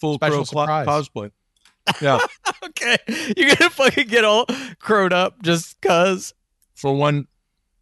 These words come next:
Speaker 1: or the next time we do, you know, the next time we're asked to do a podcast, I mean, recently we went and did Howie Mandel's thing.
Speaker 2: Yeah.
Speaker 1: I just
Speaker 2: You
Speaker 1: did
Speaker 2: should've
Speaker 1: Theo
Speaker 2: shown up
Speaker 1: Vaughn's
Speaker 2: as the crow.
Speaker 1: podcast a while ago. Yeah, I would like to confuse one of those.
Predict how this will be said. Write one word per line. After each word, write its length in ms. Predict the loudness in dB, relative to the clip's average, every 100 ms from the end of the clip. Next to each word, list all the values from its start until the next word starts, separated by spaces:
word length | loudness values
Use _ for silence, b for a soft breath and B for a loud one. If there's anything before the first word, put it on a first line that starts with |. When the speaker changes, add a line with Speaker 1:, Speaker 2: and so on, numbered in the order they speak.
| _ -6
Speaker 1:
or 100 | -2
the 100 | 0
next 240 | 0 -2 -2
time 180 | 0
we 80 | 0
do, 360 | -2 -2 -2 -4 _ _ -8
you 140 | -4
know, 120 | -2
the 100 | -2
next 200 | -4 -4
time 180 | -4 -2
we're 100 | 0
asked 260 | 0 -2 -4
to 40 |
do 140 | -8 -6
a 40 |
podcast, 720 | -2 -2 -2 -2 -2 -2 -4
I 40 | -6
mean, 200 | -6 -4
recently 440 | -6 -6 -8 -8 -6
we 60 |
went 220 | -4 -6
and 60 | -6
did 180 | -6 -2
Howie 260 | 0 0
Mandel's 560 | 0 -2 -2 -2 -2 -4
thing. 340 | -6 -4 -6 -10 -10
Speaker 2:
Yeah. 180 | -10 -10 -10
Speaker 1:
I 80 | -10
just 160 | -8
Speaker 2:
You 40 | -6
Speaker 1:
did 60 |
Speaker 2:
should've 160 | -6 -2
Speaker 1:
Theo 140 | -2
Speaker 2:
shown 80 | 0
up 40 | 0
Speaker 1:
Vaughn's 260 | -2 -2
Speaker 2:
as 60 | -4
the 80 | -4
crow. 200 | -2 -4
Speaker 1:
podcast 240 | -6 -6
a 40 | -4
while 180 | -2
ago. 180 | -2 -6 -2
Yeah, 160 | 0
I 40 | 0
would 120 | -2
like 160 | -6 -6
to 100 | -8
confuse 540 | -8 -8 -6 -6 -6
one 140 | -6
of 80 | -4
those. 260 | -4 -6